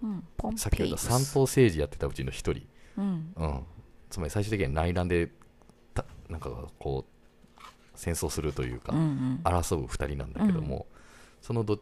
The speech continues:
Speaker 2: ちかの陣営にそれぞれが分担しなって、
Speaker 1: うんうん。
Speaker 2: 二人で戦う。ローマのこう、実権を握るために影響力とかね、支配をしていって、どっちがゲーム終了時に、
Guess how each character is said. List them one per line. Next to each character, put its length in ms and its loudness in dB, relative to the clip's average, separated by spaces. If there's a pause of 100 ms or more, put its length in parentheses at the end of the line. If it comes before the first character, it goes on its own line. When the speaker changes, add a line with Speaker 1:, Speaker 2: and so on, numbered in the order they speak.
(100)
Speaker 2:
ち 160 -12
か 100 -2
の 120 2
陣 260 0
営 80 2
に 80 0
そ 120 -2
れ 100 4
ぞ 100 0
れ 80 -6
が 100 -6
分 240 -6
担 220 -2
し 100 -10
な 100 -6
っ 20 -8
て、 320 0
Speaker 1:
う 100 -4
ん 20 0 (120)
う 20 -2
ん。 40 -2
Speaker 2:
二 40 2 (140)
人 0 -
で 180 -2
戦 380 -4
う。 160 -8
ロ 200 4
ー 40 2
マ 140 -2
の 260 -8
こ 260 0
う、 220 -16
実 240 -6
権 160 0
を 40 0
握 220 0
る 100 2
た 120 -2
め 100 -6
に 180 -8 (320)
影 160 2
響 180 -2
力 200 -2
と 80 -2
か 140 -12
ね、 140 -4 (400)
支 180 -4
配 220 0
を 100 -8
し 80 -8
て 120 -6
い 60 -4
っ 40 -14
て、 420 -2 (460)
ど 80 -2
っ 100 -6
ち 140 -6
が 260 -2 (640)
ゲ 160 0
ー 60 2
ム 100 0
終 180 -4
了 160 -4
時 140 -8
に、 180 -8